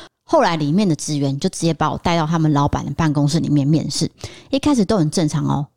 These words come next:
都很正常的对谈，但到了后面，这个老板就开始问了我出生的时间。那时候我不是很懂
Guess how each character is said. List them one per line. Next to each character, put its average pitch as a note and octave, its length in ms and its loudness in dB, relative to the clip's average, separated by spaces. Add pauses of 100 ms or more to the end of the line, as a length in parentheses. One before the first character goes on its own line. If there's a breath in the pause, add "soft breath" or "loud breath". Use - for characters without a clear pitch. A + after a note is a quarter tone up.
(120)
都 F#3+ 80 0
很 E3+ 200 4
正 F3+ 120 0
常 C#3+ 120 0
的 D3 80 -4
对 - 160 -2
谈， - 180 -10 (460 loud breath)
但 G3+ 160 2
到 G3+ 160 0
了 D#3+ 40 2
后 E3 160 2
面， D#3+ 240 2 (140)
这 G3+ 140 0
个 E3 80 2
老 D3 120 0
板 C#3 160 -2
就 D3+ 80 2
开 F3+ 200 -2
始 D3 120 -4
问 E3+ 200 2
了 - 200 -6
我 - 300 -10
出 F#3 240 -4
生 F#3 180 0
的 D3+ 80 2
时 - 240 -6
间。 - 240 -4 (360 loud breath)
那 C4 120 2
时 A#3+ 160 -2
候 G#3+ 80 2
我 F3+ 140 2
不 F#3+ 180 0
是 G#3 200 0
很 D#3+ 240 0
懂 D3 120 -4